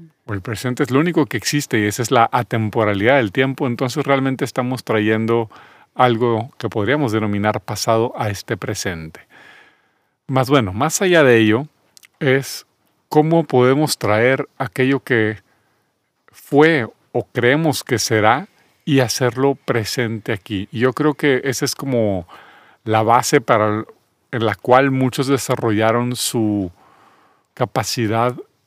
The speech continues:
de tener esperanza y a la vez la capacidad de dar gracias por algo que tal vez no está en este momento aquí,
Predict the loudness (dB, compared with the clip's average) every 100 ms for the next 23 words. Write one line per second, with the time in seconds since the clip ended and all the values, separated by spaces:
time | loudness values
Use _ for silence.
0 | _ -10 -8 -4 -2 0 0 -2 -6 0
1 | 2 2 0 -2 -4 -4 -10 _ _ _
2 | _ _ _ _ _ _ _ _ -18 _
3 | 2 4 6 6 6 4 0 -2 -2 0
4 | -4 -4 -4 -2 2 6 6 4 0 -12
5 | _ _ _ _ _ -6 0 2 2 0
6 | -4 -2 0 2 4 6 4 2 -4 -4
7 | -2 0 0 -2 -6 -4 -4 -2 -6 -10
8 | _ _ -2 0 0 -2 -4 -6 -4 -4
9 | -2 -4 -4 -4 -2 -4 -4 -6 -8 -6
10 | -8